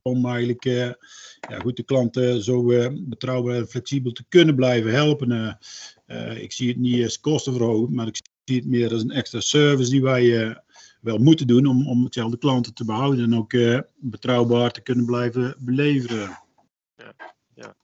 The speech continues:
Speaker 2: mooi gezegd. Ehm, als je nou kijkt naar de toekomst van die, van die technische groothandel en, en de rol van Multifix hierin, hoe, hoe kijk jij daarnaar?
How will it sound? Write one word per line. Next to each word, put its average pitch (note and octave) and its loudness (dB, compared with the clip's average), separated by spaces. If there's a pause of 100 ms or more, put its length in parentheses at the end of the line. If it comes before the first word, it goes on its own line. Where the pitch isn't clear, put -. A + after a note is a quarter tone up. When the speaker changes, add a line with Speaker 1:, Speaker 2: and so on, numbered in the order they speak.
(120)
Speaker 2:
mooi A2+ -20
gezegd. G#2 -14 (440)
Ehm, F#3 6
als G3 2
je G3+ 0
nou G3 0 (160)
kijkt F#3+ 0
naar F3 -2
de E3 -4 (120)
toekomst F3 -8
van E3 -8
die, D#3 -6
van D#3+ -12
die D3 -12
technische - -4
groothandel B2 -4
en, C3 -10
en C3+ -10
de C3+ -4
rol D3 -2
van B2+ -4
Multifix C3+ -2
hierin, B2 -4
hoe, C3+ -14
hoe C3+ -20
kijk D3 -2
jij A#2 -2
daarnaar? B2+ -8